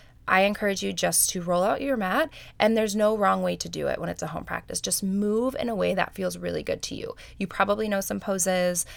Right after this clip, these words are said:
um, even just doing some really simple, gentle movements, anything to get your body moving. And just move in an intuitive way that feels good to your body. You don't have to worry about sequencing or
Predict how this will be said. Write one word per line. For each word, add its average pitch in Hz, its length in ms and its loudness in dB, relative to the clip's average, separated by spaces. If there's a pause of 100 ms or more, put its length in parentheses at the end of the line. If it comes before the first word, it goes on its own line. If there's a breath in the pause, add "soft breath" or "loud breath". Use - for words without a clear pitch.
(220 loud breath)
um, 175 320 -2
even 185 240 -4
just - 180 -8
doing 180 200 -2
some 175 160 -4
really 175 180 -2
simple, 180 640 0
gentle 175 340 -6
movements, 233 680 -2 (440 loud breath)
anything 233 400 0
to 202 80 -6
get 180 160 -2
your 170 120 -4
body 175 280 -2
moving. 226 540 -2 (280)
And 208 120 4
just 208 160 -2
move 220 260 0
in 269 80 2
an 233 160 0
intuitive 185 460 -4
way 170 140 0
that 165 180 -2
feels 170 200 -4
good - 200 -4
to - 100 -8
your - 100 -4
body. - 300 -4
You - 100 -6
don't 185 180 2
have 214 160 -4
to 233 60 -6
worry 226 120 -2
about 226 180 -2
sequencing 190 920 -4
or 175 200 -2